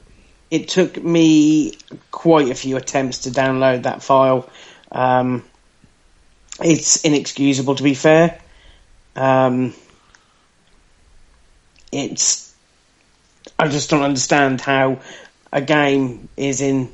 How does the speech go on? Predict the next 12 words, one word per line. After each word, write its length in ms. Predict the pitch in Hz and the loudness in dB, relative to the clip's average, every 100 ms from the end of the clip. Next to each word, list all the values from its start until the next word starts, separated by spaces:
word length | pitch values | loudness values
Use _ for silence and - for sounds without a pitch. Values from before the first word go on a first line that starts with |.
| - | -14
that 320 | 143 143 135 - | -4 -2 -2 0
poor 200 | 139 131 | -2 -2
condition 540 | 139 131 131 - 127 - _ _ _ _ - | -2 -2 -2 -2 -6 -8 _ _ _ _ 0
after 400 | 143 131 - 131 | 0 0 -2 0
a 140 | 131 | 0
year 340 | 131 135 139 131 | 0 2 4 4
of 180 | 123 120 | 0 -2
delays. 760 | 127 127 127 127 120 - - - | 0 2 2 0 -2 -6 -8 -10
Um, 540 | 127 123 123 123 123 - _ - - - - - | -4 0 0 -2 -8 -12 _ -20 -20 -20 -12 0
and 540 | 139 135 131 131 - _ _ - 117 | 0 2 -2 -6 -12 _ _ -16 -10
judging 560 | 143 127 156 139 139 139 | -8 2 2 2 0 -2
by 500 | 131 135 165 131 131 | 2 2 4 2 -2